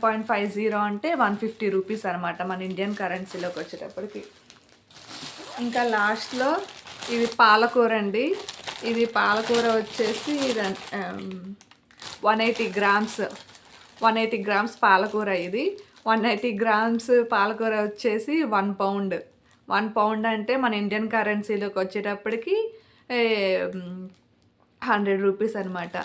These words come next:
ఇక్కడ ఇంకా వెజ్-, వెజిటేబుల్స్ కాస్ట్ అయితే ఇలా ఉంటుందండి. ఇంకా మీకు అర్థమైపోయే ఉంటుంది అనుకున్నాను. ఇండియాలో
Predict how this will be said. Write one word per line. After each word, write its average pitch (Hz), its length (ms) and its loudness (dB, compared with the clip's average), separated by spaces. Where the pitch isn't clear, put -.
ఇక్కడ 220 260 2
ఇంకా 208 240 -2
వెజ్-, 196 420 0
వెజిటేబుల్స్ 226 600 0
కాస్ట్ 208 400 0
అయితే 247 280 2
ఇలా 214 240 2
ఉంటుందండి. 202 880 -2
ఇంకా 220 420 0
మీకు 226 340 0
అర్థమైపోయే 226 960 4
ఉంటుంది 208 420 0
అనుకున్నాను. 196 800 -2
ఇండియాలో 220 480 4